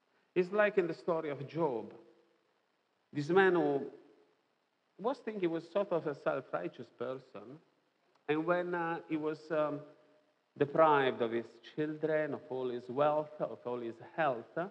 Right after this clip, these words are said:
he started to accuse God, thinking, "Well, why good things happen to bad people?"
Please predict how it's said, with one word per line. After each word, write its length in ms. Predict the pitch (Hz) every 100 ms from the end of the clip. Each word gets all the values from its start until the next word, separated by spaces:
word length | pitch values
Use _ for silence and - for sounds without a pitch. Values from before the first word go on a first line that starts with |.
| - _ _ _ _ _
he 100 | 147
started 400 | 143 - 156 151
to 60 | 151
accuse 280 | - 160
God, 380 | - 202 220 107 - _ _ _ _ _ -
thinking, 480 | 139 143 143 143
"Well, 320 | 151 160 156 - - _ _ _ _ _ _
why 360 | 135 127 160 269 311
good 240 | 294 233
things 280 | 143 120 113
happen 320 | 117 - 117
to 100 | 110
bad 240 | 110 107 101 -
people?" 340 | 110 - 101